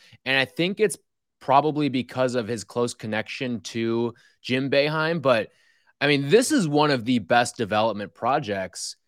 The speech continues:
Syracuse may have ever had in terms of a guy who came in. I mean,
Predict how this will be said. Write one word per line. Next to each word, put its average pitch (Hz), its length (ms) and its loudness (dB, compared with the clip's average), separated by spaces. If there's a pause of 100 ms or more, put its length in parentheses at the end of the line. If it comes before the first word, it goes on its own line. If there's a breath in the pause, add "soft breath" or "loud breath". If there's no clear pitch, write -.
Syracuse - 840 -2 (160)
may 143 180 -2
have 175 140 2
ever 135 220 0
had 123 720 -2
in - 120 -8
terms 131 280 -4
of 117 100 -4
a 110 60 -2
guy 117 280 0
who 143 100 -2
came 156 320 -4
in. 147 120 -2
I 139 60 0
mean, 120 200 -2